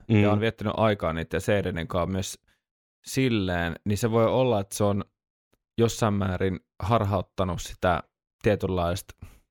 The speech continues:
Speaker 2: suhtautumista, niinku, tähän levyyn tai yle-, mi-, mi-, tahansa levyyn, minkä kanssa on soittanut paljon, niinku,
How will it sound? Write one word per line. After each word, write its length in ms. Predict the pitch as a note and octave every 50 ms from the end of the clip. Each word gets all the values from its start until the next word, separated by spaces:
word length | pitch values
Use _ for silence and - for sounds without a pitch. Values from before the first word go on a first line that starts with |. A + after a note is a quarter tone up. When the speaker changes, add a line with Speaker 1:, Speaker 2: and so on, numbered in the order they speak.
| _ _ _ _
Speaker 2:
suhtautumista, 880 | - - G#2 G2 G2 - - F#2+ F2+ - F2 F2 D#2+ - - - F2+
niinku, 680 | F#2 F2+ F2 E2+ - - G2 F#2 F2+ F#2 F2+ - - _ _ _ _ _ _ _ _ _ _ _ _ _ _ - - - - - - -
tähän 220 | G#2+ G#2 G#2 G2+
levyyn 400 | G#2+ G#2 G2+ G2 F#2+ F2 F2 D#2+
tai 180 | - G#2 G2+ G#2
yle-, 240 | G#2 G#2+ G#2+ G2+ - -
mi-, 220 | G#2 A2+ G2+ G#2+
mi-, 140 | G#2+ A2 G#2
tahansa 380 | - A#2 A2+ G#2+ G2+ G2+ G2+
levyyn, 320 | G2+ G2 G2 F#2+ F#2 F2+ -
minkä 300 | G2+ G2+ F2+ - G#2 F#2+
kanssa 120 | G2+ F#2+ F#2
on 60 | F#2+
soittanut 460 | - A#2 A2+ G2+ - - F#2+ F#2 -
paljon, 200 | - F#2+ F#2+ F#2
niinku, 280 | G2 - G#2 - -